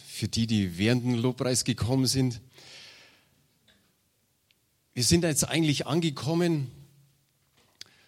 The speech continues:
beim letzten Gottesdienst, sag ich mal, in dem Sinn, wo es um die Vaterliebe Gottes geht. Das wird heute nochmal aufgegriffen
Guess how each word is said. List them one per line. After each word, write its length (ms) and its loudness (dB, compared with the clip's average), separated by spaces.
beim 240 0
letzten 480 2
Gottesdienst, 720 2
sag 160 -2
ich 60 0
mal, 120 2
in 120 -2
dem 180 0
Sinn, 320 0
wo 140 -4
es 100 -2
um 160 -2
die 140 0
Vaterliebe 760 -2
Gottes 440 -4
geht. 420 -6
Das 160 -4
wird 220 -4
heute 240 0
nochmal 320 2
aufgegriffen 840 -2